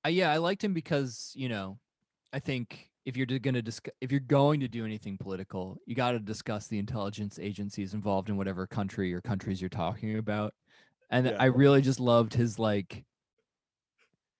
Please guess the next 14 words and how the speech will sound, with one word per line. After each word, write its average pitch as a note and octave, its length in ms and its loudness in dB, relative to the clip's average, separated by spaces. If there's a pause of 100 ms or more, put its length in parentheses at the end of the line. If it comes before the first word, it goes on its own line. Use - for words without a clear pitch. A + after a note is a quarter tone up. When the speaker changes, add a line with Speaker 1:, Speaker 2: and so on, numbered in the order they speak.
(240)
Speaker 1:
he's D#3+ 140 6
just D3+ 120 -2
kinda E3 240 6
impotent, C3 600 -4
though. C3+ 340 0 (140)
I C#3+ 80 0
mean, C#3 140 2
I C3 80 4
don't C#3 100 4
know B2 100 4
if G#2+ 80 -2
this A#2 160 -4
is A2 120 -10
true G#2+ 440 -6